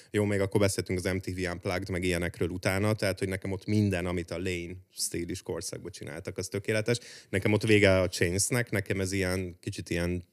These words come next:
Chains tribützenekar, kaliforniai feelinggel a Duval által, de, de, de hogy, de hogy, de hogy imádom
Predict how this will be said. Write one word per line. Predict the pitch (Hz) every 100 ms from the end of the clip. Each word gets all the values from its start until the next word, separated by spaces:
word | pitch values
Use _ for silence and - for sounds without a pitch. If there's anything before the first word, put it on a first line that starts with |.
| -
Chains | - 87 85 -
tribützenekar, | - 85 87 85 85 85 - 85
kaliforniai | - 85 85 82 80 82 82
feelinggel | - 90 85 85 85
a |
Duval | 87 90 90 92
által, | 95 98 104 107 - - - -
de, | 101 104 107 127
de, | 120 120 123
de | 117
hogy, | 113 117 113 - - - - - - - - _
de | 131 123 117
hogy, | 120 113 110 -
de | 117 113
hogy | 120 110 -
imádom | - 117 101 92 87 95